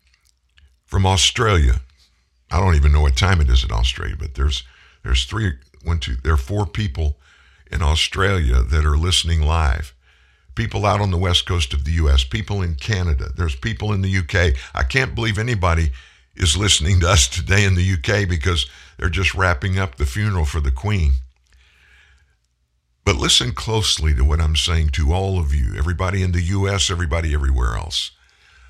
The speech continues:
What you're seeing happen in the United States is the dissolution of the structure,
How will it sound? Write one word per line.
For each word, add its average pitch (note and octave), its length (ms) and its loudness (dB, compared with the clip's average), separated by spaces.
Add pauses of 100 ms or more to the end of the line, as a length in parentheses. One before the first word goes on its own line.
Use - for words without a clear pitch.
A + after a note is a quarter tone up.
(240)
What G2+ 320 -2
you're B2+ 140 0
seeing C3 380 2
happen G#2 500 0 (180)
in E2+ 120 2
the E2+ 80 2
United E2 460 2
States - 580 0 (640)
is - 200 0
the F2 160 -2
dissolution G2 1000 -2 (880)
of - 200 0
the F2+ 80 0
structure, - 880 -2